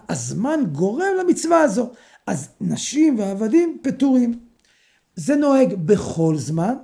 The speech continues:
ובכל מקום המצווה הזו. כן? במקדש,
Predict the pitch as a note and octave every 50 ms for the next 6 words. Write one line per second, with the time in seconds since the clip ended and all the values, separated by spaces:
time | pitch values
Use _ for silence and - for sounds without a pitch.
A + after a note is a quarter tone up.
0 | - _ _ _ _ _ _ _ _ _ _ _ _ - D3 A#3 C4+ B3+ C4+ -
1 | - D#4+ E4 D#4+ D4 - - D#4 D4+ C#4+ C4+ B3+ - A#3 A3 A#3 A3+ G3+ E3 D#3
2 | E3 C3+ - _ _ _ _ _ _ _ _ _ _ _ - G#3+ C4+ D4+ - -
3 | _ _ _ _ _ _ _ _ _ D#3+ G3+ A#3 A3+ G#3 F3+ C#3+ F#3 E3 B3 C#4+
4 | C4+ G#3 - - - -